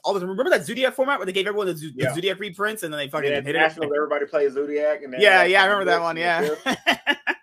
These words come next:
Speaker 2: Like, it's always best, like, better to sell. Like, I remember, I remember Nats twenty fucking, um, twen-, twenty twelve when I first got back in the game.
Speaker 1: Mm-hmm.
Speaker 2: Literally the,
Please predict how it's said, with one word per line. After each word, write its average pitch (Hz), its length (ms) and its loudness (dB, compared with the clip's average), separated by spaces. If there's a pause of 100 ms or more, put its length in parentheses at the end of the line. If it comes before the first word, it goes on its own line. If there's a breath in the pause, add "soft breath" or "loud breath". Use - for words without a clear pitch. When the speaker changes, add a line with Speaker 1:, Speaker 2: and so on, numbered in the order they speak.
Speaker 2:
Like, 143 140 2
it's 147 80 -2
always 190 240 6
best, 180 400 -2
like, 135 240 -2
better 156 240 0
to 135 80 -4
sell. 147 320 -4
Like, 139 100 -2
I 131 40 -2
remember, 160 380 -6
I 156 40 -10
remember 180 240 -8
Nats 143 400 -8
twenty 147 320 -12
fucking, 135 380 -8
um, 120 180 -10
twen-, 131 260 -16 (140)
twenty 165 160 -10
twelve 147 260 -2
when 127 80 -8
I 123 80 -8
first 127 160 -10
got 123 80 -4
back 120 120 -4
in 120 80 -14
the 120 60 -12
game. 123 360 -12 (280)
Speaker 1:
Mm-hmm. - 400 -18
Speaker 2:
Literally 180 360 0
the, 147 160 0